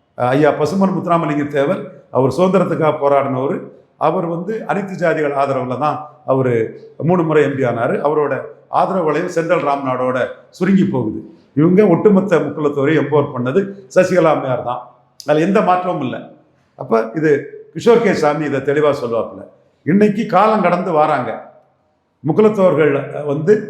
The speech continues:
அஹ், எடப்பாடியால சசிகலா, தினகரன், ஓ பி எஸ் பாதிக்கப்பட்டிருக்காங்க. பத்து புள்ளி அஞ்சுல முக்குலத்தோர்கள் வந்து,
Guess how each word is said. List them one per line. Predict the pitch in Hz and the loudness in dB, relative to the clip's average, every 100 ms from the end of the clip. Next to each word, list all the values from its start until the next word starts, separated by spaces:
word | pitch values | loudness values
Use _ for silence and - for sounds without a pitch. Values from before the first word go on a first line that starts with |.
| - - _ | -14 -18 _
அஹ், | 143 131 123 113 110 - - - _ _ | 0 4 4 2 0 -8 -14 -20 _ _
எடப்பாடியால | 151 185 180 156 147 160 | 0 0 2 2 2 0
சசிகலா, | 202 156 147 156 160 143 | -2 -2 -2 0 0 0
தினகரன், | 151 151 139 165 | 0 2 2 2
ஓ | 156 | 2
பி | 156 147 | 0 0
எஸ் | 143 175 | -2 -2
பாதிக்கப்பட்டிருக்காங்க. | 160 160 156 143 127 - 110 101 98 _ _ _ | 0 0 0 -6 -8 -12 -16 -16 -18 _ _ _
பத்து | 143 196 | -2 -2
புள்ளி | 156 180 | -2 2
அஞ்சுல | 156 151 180 | 2 2 0
முக்குலத்தோர்கள் | 139 160 143 139 127 | -2 -2 0 2 0
வந்து, | 117 123 | -2 0